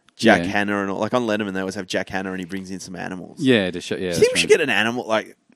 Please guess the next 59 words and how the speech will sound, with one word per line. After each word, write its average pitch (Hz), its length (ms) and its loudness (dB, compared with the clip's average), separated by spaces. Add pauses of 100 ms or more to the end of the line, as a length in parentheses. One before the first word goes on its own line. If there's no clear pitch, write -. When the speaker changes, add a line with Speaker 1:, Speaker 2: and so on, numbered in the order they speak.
Speaker 2:
An 98 80 -2
Speaker 1:
so 95 100 2
Speaker 2:
animal 143 220 6
handler? 113 420 0 (440)
Speaker 1:
Yeah. 196 240 4 (120)
Speaker 2:
For 123 200 6
a 110 40 6
podcast? 131 800 0 (160)
I 131 100 2
don't 139 80 6
know. 127 180 6
I 117 40 6
think 151 160 2
Speaker 1:
Yeah, 131 140 8
Speaker 2:
kinda 143 140 8
Speaker 1:
well, 139 80 6
Speaker 2:
the, 107 300 2
Speaker 1:
uh, 117 40 0
Speaker 2:
I - 20 -4
think 160 220 0
kinda 147 240 2
it 120 240 -4
sort 151 120 2
of 131 60 4
works 127 340 6
as 127 100 -2
spectacle 123 440 -4
for 117 140 -4
a 110 40 -2
T 107 200 -2
V 98 160 -4
show, 98 340 -2
but 113 100 0
Speaker 1:
Yeah, 185 60 6
but 190 80 10
that, 214 160 10
Speaker 2:
uh, 214 40 8
Speaker 1:
that, 214 200 6
that 214 120 4
could 220 100 -2
be 175 80 0
incentive 143 540 -2
to - 80 -8
come - 280 -4
along. 127 380 2
We'll 117 80 0
get, 110 120 -4
what 214 140 2
sort 226 140 0
of 175 60 -2
an 131 80 -4
animal? 123 360 -6
I'm 113 140 -6
not 127 140 -4
getting 95 180 -8
spiders, 95 500 -4
that's 95 200 -4
for - 100 -20
sure. 82 320 -12